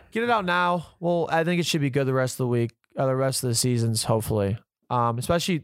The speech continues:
my favorite is around Thanksgiving. Rivalry week is just a beautiful thing. It's gonna be fun.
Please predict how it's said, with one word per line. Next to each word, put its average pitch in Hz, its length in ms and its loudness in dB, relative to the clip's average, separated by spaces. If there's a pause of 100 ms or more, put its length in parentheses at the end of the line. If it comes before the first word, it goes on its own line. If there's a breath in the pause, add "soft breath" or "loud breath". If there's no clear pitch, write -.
(140)
my 139 180 0
favorite 127 340 0
is 117 80 -2
around 117 240 -2
Thanksgiving. 107 500 0
Rivalry 104 520 0
week 101 120 -2
is 104 80 -2
just 101 200 -2
a 98 40 0
beautiful 101 340 0
thing. 95 220 -2
It's 92 100 -4
gonna 110 140 -2
be 98 80 0
fun. 98 360 0